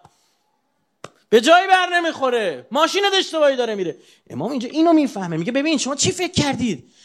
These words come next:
اگه همین سی و شش میلیون جمعیتمون همشون مسلمون باشه،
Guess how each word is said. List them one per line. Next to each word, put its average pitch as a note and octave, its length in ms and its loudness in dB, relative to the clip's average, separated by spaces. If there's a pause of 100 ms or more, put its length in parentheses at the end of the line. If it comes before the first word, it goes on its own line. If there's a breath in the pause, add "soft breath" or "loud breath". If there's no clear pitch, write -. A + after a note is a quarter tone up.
(340 loud breath)
اگه B3 240 0
همین E4 220 -2
سی D4 220 -6
و D4 40 -2
شش C#4+ 300 -2
میلیون C#4+ 240 -2
جمعیتمون D#4+ 680 0
همشون E4+ 600 -2
مسلمون G#3+ 500 -4
باشه، A2+ 240 -8